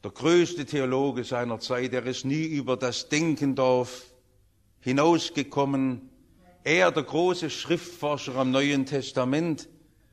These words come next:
die Fakultät in Tübingen hat ihn doch nicht gewollt. Er hat nur mit vierzehnjährigen Buben Latein gelernt. Aber Gott hat ihn benutzt und hat sein Leben reich und weit gemacht.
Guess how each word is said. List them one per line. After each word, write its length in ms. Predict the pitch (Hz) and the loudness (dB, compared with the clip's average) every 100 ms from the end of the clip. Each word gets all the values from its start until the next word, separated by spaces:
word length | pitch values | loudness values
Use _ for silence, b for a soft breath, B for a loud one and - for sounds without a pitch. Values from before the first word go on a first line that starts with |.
| b b | b b
die 80 | 117 | -4
Fakultät 760 | 143 131 135 117 143 160 165 127 | 0 0 2 0 0 2 2 0
in 160 | 123 | -4
Tübingen 580 | 117 151 127 127 120 117 | -4 -4 -2 -2 -2 -2
hat 120 | 113 | -4
ihn 140 | 113 107 | -4 -2
doch 160 | 104 | -4
nicht 240 | 107 101 - | -4 -6 -4
gewollt. 580 | 110 120 104 82 - - _ b b | -2 0 -2 -6 -16 -20 _ b b
Er 180 | - 113 | -4 -2
hat 120 | 120 | -2
nur 220 | 123 139 139 | 0 0 0
mit 200 | 127 - | -2 -2
vierzehnjährigen 880 | 151 - 143 127 127 120 117 117 | -2 -2 -2 0 -2 -2 -6 -6
Buben 360 | 127 165 160 135 | 0 2 2 0
Latein 540 | 120 120 135 151 165 135 | -2 -4 -4 -2 0 0
gelernt. 540 | 127 107 92 - _ _ _ _ _ _ _ _ _ _ _ _ _ - | -2 -4 -10 -16 _ _ _ _ _ _ _ _ _ _ _ _ _ -16
Aber 180 | 82 | -14
Gott 240 | 98 170 170 | 0 0 0
hat 140 | 107 | -8
ihn 220 | 92 87 | -10 -10
benutzt 500 | - 76 73 - - | -12 -16 -16 -18 -16
und 60 | - | -16
hat 100 | - | -10
sein 240 | 123 117 | -6 -4
Leben 680 | 117 147 170 160 135 107 98 | 0 4 4 4 2 -4 -8
reich 880 | 87 90 104 180 240 190 143 120 - | -10 -10 0 4 6 4 0 -4 -8
und 240 | 135 123 110 | -6 -4 2
weit 360 | 190 240 - | 2 2 -2
gemacht. 440 | - 110 98 - | -10 -10 -12 -18